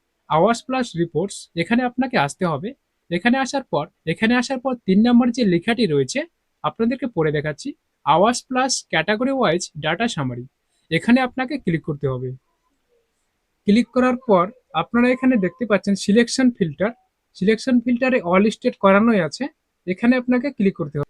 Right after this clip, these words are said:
ক্লিক করার পর এখান থেকে আপনার স্টেট সিলেক্ট করবেন। এখান থেকে আমি ওয়েস্ট বেঙ্গল সিলেক্ট করছি।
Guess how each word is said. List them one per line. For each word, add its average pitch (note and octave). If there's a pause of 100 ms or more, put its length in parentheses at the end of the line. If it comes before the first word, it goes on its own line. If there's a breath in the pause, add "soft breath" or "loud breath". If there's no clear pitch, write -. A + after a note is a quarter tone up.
(180)
ক্লিক A#3+
করার C4+
পর G#3
এখান A#3+
থেকে A#3 (240)
আপনার G#3
স্টেট -
সিলেক্ট D#3+
করবেন। C3 (480)
এখান A#3+
থেকে C4
আমি G3+ (120)
ওয়েস্ট G3
বেঙ্গল B3
সিলেক্ট E3+
করছি। D#3+